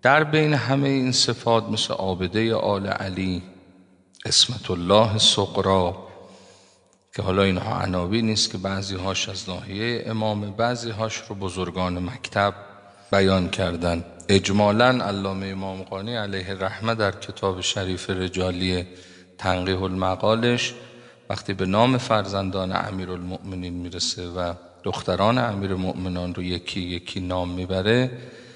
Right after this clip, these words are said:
در رأس وقتی نام زینب رو می‌برد می‌فرماید که: "از زینب و بنت علیین بلا فاصله"، می‌فرماد: "و ما ادراک ما زینب"،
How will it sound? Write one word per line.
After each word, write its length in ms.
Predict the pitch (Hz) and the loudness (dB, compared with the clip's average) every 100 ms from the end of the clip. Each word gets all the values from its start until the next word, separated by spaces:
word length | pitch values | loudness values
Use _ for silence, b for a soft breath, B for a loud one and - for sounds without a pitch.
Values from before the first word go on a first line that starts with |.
| B - | B 0
در 160 | - 147 | 0 2
رأس 580 | 95 113 139 - - | 2 4 4 2 0
وقتی 280 | 101 - - | 0 -4 -4
نام 360 | 95 95 92 90 | -2 0 0 -2
زینب 500 | - 92 87 92 87 | -4 -4 -2 -4 -4
رو 160 | - 90 | -4 -4
می‌برد 540 | 90 87 90 107 110 | -4 -4 0 0 0
می‌فرماید 720 | 98 - 92 92 92 95 104 | -6 -8 -8 -6 -6 -4 -4
که: 200 | - - | -6 -6
"از 240 | 95 92 90 | -6 -6 -2
زینب 380 | 107 101 92 90 | 0 0 -2 -4
و 80 | |
بنت 480 | 87 98 95 - - | -4 -2 -2 -4 -4
علیین 720 | 92 90 90 90 107 127 131 127 B B B B - | -4 -4 -4 -2 0 2 0 -6 B B B B 2
بلا 240 | 123 139 | 6 6
فاصله"، 540 | 123 - 98 - 101 110 | 4 2 -2 -2 -2 -4
می‌فرماد: 720 | 107 101 95 92 95 107 98 | -4 -4 -2 -2 -2 -2 0
"و 80 | 92 | 4
ما 260 | 98 104 | 6 6
ادراک 500 | 95 92 87 87 - | 4 -2 -4 -4 -4
ما 280 | 92 90 87 | -6 -6 -6
زینب"، 440 | 90 123 107 - | -8 -8 -12 -18